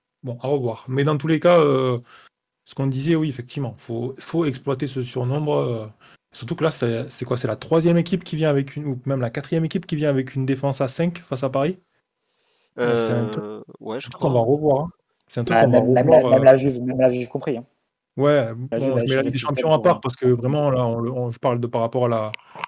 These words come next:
Speaker 1: à la routine que le, que l'équipe va, va rencontrer en championnat, mais, euh, c'est un truc qu'on va voir régulièrement, quoi. Il va y avoir ce, ce surnombre, euh,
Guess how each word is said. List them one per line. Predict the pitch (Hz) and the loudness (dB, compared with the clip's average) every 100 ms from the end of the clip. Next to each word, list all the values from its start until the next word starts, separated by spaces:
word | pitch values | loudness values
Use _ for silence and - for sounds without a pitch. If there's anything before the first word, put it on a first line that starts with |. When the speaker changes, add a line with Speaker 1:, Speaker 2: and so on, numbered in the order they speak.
| _ - | _ -4
Speaker 1:
à | 123 | 2
la | 127 | 4
routine | 120 127 127 151 | 2 0 0 0
que | 127 | 2
le, | 123 120 | 4 4
que | 117 123 | 2 -2
l'équipe | 117 131 | -4 -8
va, | 123 120 110 117 | -2 -2 -2 -6
va | 113 | -6
rencontrer | 110 117 120 123 - | -6 -6 -6 -6 -4
en | 123 | -6
championnat, | 120 120 143 170 | -6 -4 -2 -2
mais, | 131 117 | -4 -6
euh, | 110 - _ _ _ _ _ - | -10 -16 _ _ _ _ _ -12
c'est | - | -8
un | 113 | -6
truc | 143 | -6
qu'on | 139 | -4
va | 117 | -4
voir | 110 120 | -2 -2
régulièrement, | 120 120 151 190 208 | -2 -2 0 0 0
quoi. | - 110 123 | -2 -8 -8
Il | 110 | -10
va | 110 | -6
y | 113 | -6
avoir | 113 139 139 | -2 -4 -4
ce, | - 113 110 107 | -10 -10 -8 -12
ce | - - | -14 -16
surnombre, | - - 117 120 151 147 120 | -12 -6 -4 -2 0 0 -2
euh, | 110 110 | -2 -6